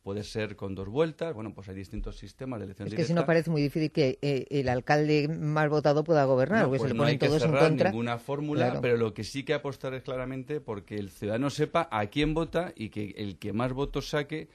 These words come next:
Speaker 1: sea el que gobierne y no que se una a los perdedores de esas elecciones y que, fruto de esa suma de perdedores,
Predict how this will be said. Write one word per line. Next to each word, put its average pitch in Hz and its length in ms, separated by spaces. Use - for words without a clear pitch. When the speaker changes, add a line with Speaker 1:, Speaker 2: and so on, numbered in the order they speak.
Speaker 1:
sea - 180
el 135 80
que 165 120
gobierne 131 560
y 98 120
no 107 200
que 123 100
se 123 200
una 143 220
a 113 40
los 98 180
perdedores 107 560
de 127 80
esas 131 140
elecciones 143 600
y 98 120
que, 104 380
fruto 117 440
de 117 80
esa 117 180
suma 120 300
de 113 100
perdedores, 117 680